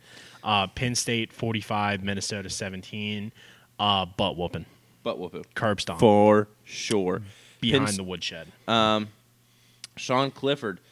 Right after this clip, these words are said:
Speaker 2: had, was twenty-three for thirty-one, two ninety-five, four touchdowns, and an interception. Drew Aller came in.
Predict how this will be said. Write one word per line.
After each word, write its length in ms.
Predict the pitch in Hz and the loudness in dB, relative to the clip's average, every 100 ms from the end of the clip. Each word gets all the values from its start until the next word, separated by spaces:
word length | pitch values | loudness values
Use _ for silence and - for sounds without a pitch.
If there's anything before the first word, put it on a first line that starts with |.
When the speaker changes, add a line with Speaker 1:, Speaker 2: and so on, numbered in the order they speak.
| _ _ | _ _
Speaker 2:
had, 340 | 110 104 98 - _ - | -2 -2 -2 -6 _ -10
was 200 | 110 - | -10 -8
twenty-three 440 | 131 127 123 123 | -8 -8 -6 -8
for 120 | 120 | -8
thirty-one, 540 | 110 117 117 107 110 107 | -6 -4 -4 -4 -4 -4
two 180 | - 123 | -6 -4
ninety-five, 640 | 120 120 - 110 110 110 | -2 -4 -2 0 2 0
four 600 | - - 131 139 143 156 | -2 -8 -2 2 2 2
touchdowns, 760 | 156 - 170 - - 147 156 - | -2 2 2 2 4 4 4 0
and 140 | 113 | -2
an 80 | 80 | 0
interception. 680 | 107 120 - 127 - 143 135 - - - | 0 -2 2 0 2 -2 -2 -8 -20 0
Drew 180 | 120 | 4
Aller 360 | 110 117 135 139 | 8 8 6 2
came 280 | - 143 143 | 0 0 2
in. 300 | 143 143 | 2 2